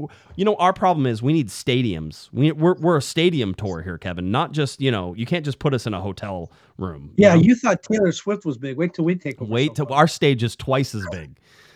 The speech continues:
Speaker 1: Uh, and we'd sell twice as many seats at SoFi, um, or something like that. So,
Speaker 2: Did
Speaker 1: yeah.
Speaker 2: you know Taylor Swift was in my neighborhood once?
Speaker 1: Really?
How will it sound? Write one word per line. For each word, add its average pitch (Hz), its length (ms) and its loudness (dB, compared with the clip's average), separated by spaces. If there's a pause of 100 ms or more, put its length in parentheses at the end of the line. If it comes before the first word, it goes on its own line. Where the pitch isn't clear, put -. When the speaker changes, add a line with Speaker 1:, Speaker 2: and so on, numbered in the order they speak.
(160)
Speaker 1:
Uh, 85 580 -4
and 107 160 -2
we'd 104 140 -4
sell - 160 -2
twice 151 320 0
as 120 140 -2
many 110 160 0
seats - 280 -8
at 85 120 -14
SoFi, 76 460 -12 (440)
um, 80 600 -6
or 95 120 -10
something 104 300 -6
like 71 180 -14
that. - 180 -20 (440)
So, 107 320 0
Speaker 2:
Did 135 100 4
Speaker 1:
yeah. 156 80 6
Speaker 2:
you 247 60 6
know 294 80 8
Taylor 254 300 2
Swift 226 300 -6
was 196 160 -2
in 190 80 2
my 165 140 0
neighborhood 180 400 -6
once? 208 340 -10 (1600)
Speaker 1:
Really? 131 540 0